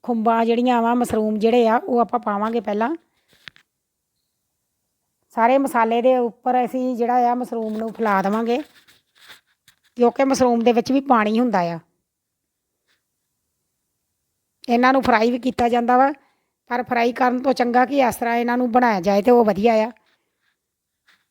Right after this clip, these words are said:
ਕਿਉਂਕਿ ਇਹ ਫਿਰ ਤੇਲ ਨਾਲ ਭਰ ਜਾਂਦੇ ਨੇ ਤੇ ਇਸ ਤਰ੍ਹਾਂ ਇਹ ਤੇਲ ਤੋਂ ਵੀ ਬਚਾ ਰਹਿੰਦਾ ਤੇ ਇਸ ਤਰ੍ਹਾਂ ਸਬਜ਼ੀ ਬਣਾਉਣ ਨਾਲ ਇੱਕ ਵਧੀਆ ਟੇਸਟ ਬਣ, ਨਿਕਲ ਕੇ ਆਉਂਦਾ ਹੈ ਤੇ ਬਹੁਤ ਵਧੀਆ ਟੇਸਟੀ ਸਬਜ਼ੀ ਤਿਆਰ ਹੁੰਦੀ ਹੈ। ਹੁਣ ਆਪਾਂ ਆਲੂ ਵੀ ਨਾਲ ਹੀ ਰੱਖ ਦੇਵਾਂਗੇ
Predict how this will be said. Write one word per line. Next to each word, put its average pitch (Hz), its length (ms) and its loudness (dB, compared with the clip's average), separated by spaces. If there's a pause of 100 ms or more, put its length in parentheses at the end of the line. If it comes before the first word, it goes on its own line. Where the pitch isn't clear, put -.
(420)
ਕਿਉਂਕਿ 233 260 2
ਇਹ 262 140 6
ਫਿਰ 254 200 2
ਤੇਲ 220 300 2
ਨਾਲ 233 140 0
ਭਰ 247 200 2
ਜਾਂਦੇ 196 320 -4
ਨੇ 247 140 -4 (640)
ਤੇ - 40 -6 (140)
ਇਸ 233 160 2
ਤਰ੍ਹਾਂ 247 220 0
ਇਹ 254 200 4
ਤੇਲ 220 280 0
ਤੋਂ 240 160 2
ਵੀ 254 100 2
ਬਚਾ 214 300 2
ਰਹਿੰਦਾ 233 300 2
ਤੇ 247 140 2
ਇਸ 226 80 2
ਤਰ੍ਹਾਂ 233 200 -4
ਸਬਜ਼ੀ 208 280 -4
ਬਣਾਉਣ 220 280 -2
ਨਾਲ 196 160 -4
ਇੱਕ - 220 -12
ਵਧੀਆ 247 320 2
ਟੇਸਟ 214 360 0 (160)
ਬਣ, 208 220 -2 (220)
ਨਿਕਲ 214 280 -2
ਕੇ 240 120 2
ਆਉਂਦਾ 196 260 0
ਹੈ 269 80 2 (480)
ਤੇ 240 60 -10
ਬਹੁਤ 214 320 0
ਵਧੀਆ 247 300 0
ਟੇਸਟੀ 220 440 -4
ਸਬਜ਼ੀ 196 300 -4
ਤਿਆਰ 196 260 -2
ਹੁੰਦੀ 175 300 -4
ਹੈ। 175 80 -6 (2750)
ਹੁਣ 254 100 4
ਆਪਾਂ 262 220 4
ਆਲੂ 233 200 4
ਵੀ 254 120 0
ਨਾਲ 226 220 2
ਹੀ 233 80 2
ਰੱਖ 233 220 -2
ਦੇਵਾਂਗੇ 226 340 -2